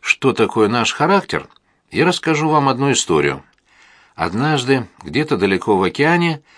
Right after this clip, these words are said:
враги схватили русского и, допустим, бросили его без оружия и вообще без ничего на острове, на котором жило племя людоедов". Берли недоверчиво распрямился.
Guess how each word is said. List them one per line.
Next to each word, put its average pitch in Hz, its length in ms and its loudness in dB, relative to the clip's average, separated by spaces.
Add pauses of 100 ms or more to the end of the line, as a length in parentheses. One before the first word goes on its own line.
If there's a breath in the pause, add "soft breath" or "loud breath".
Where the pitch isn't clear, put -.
(280 soft breath)
враги 151 360 0
схватили 165 400 2
русского 185 580 2 (400)
и, 185 280 0 (240 soft breath)
допустим, 135 480 0
бросили 139 400 2
его 135 140 4
без 120 200 2
оружия 165 480 4 (400 loud breath)
и 143 100 0
вообще 156 340 2
без 98 220 0
ничего 123 360 0
на 123 140 0
острове, 170 540 2 (400 soft breath)
на 87 160 0
котором 107 420 0
жило 127 260 0
племя 135 380 0
людоедов". 147 680 0 (1300)
Берли 90 440 0
недоверчиво 90 640 0
распрямился. 101 760 -2